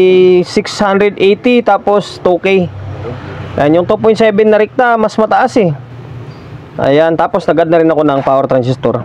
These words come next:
Ayan, oh, kompleto na siya. Wala na siyang bakante. Ayan, and then ito. Itong side, hindi pa. Ayan, oh,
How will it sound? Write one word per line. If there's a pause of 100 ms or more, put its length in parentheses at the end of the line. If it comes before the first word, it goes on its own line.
(120)
Ayan,
oh,
kompleto
na
siya.
Wala
na
siyang (560)
bakante.
Ayan, (160)
and
then
ito. (800)
Itong
side,
hindi
pa. (1400)
Ayan,
oh,